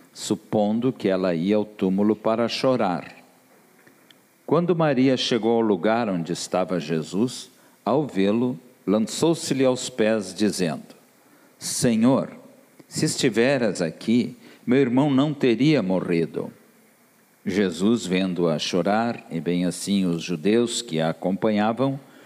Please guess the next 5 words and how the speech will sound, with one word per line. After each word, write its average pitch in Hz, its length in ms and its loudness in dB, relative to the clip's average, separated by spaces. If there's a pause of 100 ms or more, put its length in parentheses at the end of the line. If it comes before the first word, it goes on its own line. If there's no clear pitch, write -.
(340)
agitou-se 117 1040 0
no 98 80 2
espírito 117 640 -2
e 92 60 2
comoveu-se. 113 1300 -2